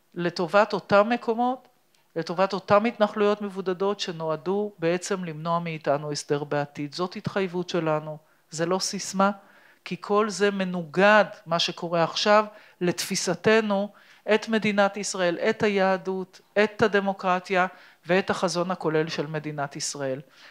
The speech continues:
וברגע שנעשה את זה, אז גם הדברים יהיו יותר ברורים בין החלקים השונים של החברה הישראלית.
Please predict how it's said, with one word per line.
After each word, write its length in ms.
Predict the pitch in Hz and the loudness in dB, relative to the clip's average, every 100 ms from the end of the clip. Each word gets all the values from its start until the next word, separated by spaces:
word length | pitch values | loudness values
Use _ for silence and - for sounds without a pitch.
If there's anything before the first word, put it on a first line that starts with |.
| _ 160 | _ -10
וברגע 460 | 160 247 208 254 | -4 0 2 0
שנעשה 720 | 240 202 185 170 160 - 190 | -2 -2 0 0 0 0 0
את 60 | 180 | -2
זה, 320 | 160 208 196 196 _ - - | -2 0 0 -4 _ -20 -10
אז 240 | 170 160 | -8 -6
גם 240 | 156 214 233 | 0 0 0
הדברים 500 | 190 160 170 202 190 | -4 -4 -4 -4 -4
יהיו 240 | 175 190 | -6 -6
יותר 420 | 175 151 - 208 | -6 -8 -4 -4
ברורים 500 | 185 180 170 196 202 | -4 -6 -4 -4 -4
בין 180 | 175 180 | -4 -4
החלקים 580 | 180 - 156 143 208 202 | -4 -4 -4 -6 -8 -6
השונים 540 | 190 185 180 180 180 | -4 -4 -4 -6 -6
של 180 | - 175 | -6 -8
החברה 400 | 151 156 143 151 | -6 -8 -6 -4
הישראלית. 800 | 151 147 - 147 143 135 139 | -4 -4 -8 -6 -6 -6 -10